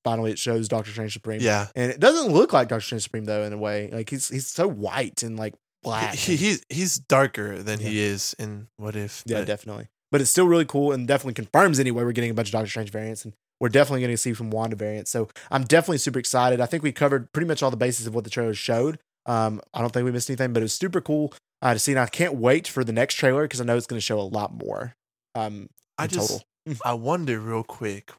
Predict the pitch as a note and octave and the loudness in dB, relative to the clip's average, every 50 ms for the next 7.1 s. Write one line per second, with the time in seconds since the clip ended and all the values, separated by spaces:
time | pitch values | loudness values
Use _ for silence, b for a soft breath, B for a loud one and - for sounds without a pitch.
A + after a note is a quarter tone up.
0 | _ _ A2 A2+ C3+ D3 D#3 E3+ E3+ E3 D#3 D#3 - - A#2 B2 C3+ B2+ C#3+ C#3 | _ _ -10 -8 -6 -6 -4 -6 -6 -8 -10 -12 -12 -8 -6 -6 -4 -4 -4 -4
1 | B2+ - C3 A#2 G#2+ _ A#2+ A#2 A#2 A#2 A2 G2+ G2+ F2+ F#2+ G2+ G#2 G2 F#2+ F#2 | -2 -2 -4 -4 -6 _ -6 -6 -6 -6 -8 -8 -8 -8 -8 -8 -8 -10 -12 -12
2 | - G#2+ - - A#2+ - - - - - - - B2 A#2 A#2 - B2 A#2 - - | -14 -16 -16 -18 -18 -18 -18 -18 -20 -20 -12 -4 -4 -2 -2 -2 -2 -4 -2 -4
3 | A2 F#2+ F#2 F#2+ F#2 G2 G#2 - G#2 G2+ G#2 - A#2 A2 G#2 G2+ F#2+ - C3+ B2+ | -4 -6 -6 -8 -10 -12 -12 -12 -12 -12 -12 -14 -16 -16 -16 -16 -4 -2 0 2
4 | C3+ E3 E3+ E3+ - - B2 A#2+ B2 A2+ A2 G#2 - - - A2 G#2 G2+ G#2 B2+ | 4 4 4 4 4 0 0 2 2 2 2 2 -2 -4 -4 -6 -8 -10 -14 -16
5 | - - - - - A2 A#2+ A2 G#2 - - _ _ - G#2 G2+ A2 - C3 A#2+ | -16 -12 -10 -10 -10 -10 -10 -10 -12 -12 -14 _ _ -18 -16 -16 -6 -4 -4 -4
6 | A2+ A#2+ A#2 A2 G#2 G#2 G#2 - G#2+ F#2+ G2 G2+ F#2+ B2+ D3 D#3 - F3 F#3 F3+ | -2 -2 -2 -2 -2 -2 -2 -4 -6 -8 -10 -12 -8 -2 -2 4 6 6 6 6
7 | - - | 4 2